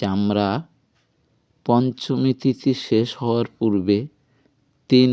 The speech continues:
বন্ধু রাজু, রাজীব এবং আমি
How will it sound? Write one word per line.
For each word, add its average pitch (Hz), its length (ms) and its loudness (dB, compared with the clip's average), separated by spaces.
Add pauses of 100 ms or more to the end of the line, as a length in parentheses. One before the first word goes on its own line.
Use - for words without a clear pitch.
বন্ধু 110 560 0 (840)
রাজু, 101 480 0 (560)
রাজীব 98 540 0 (760)
এবং 110 240 2 (400)
আমি 98 240 0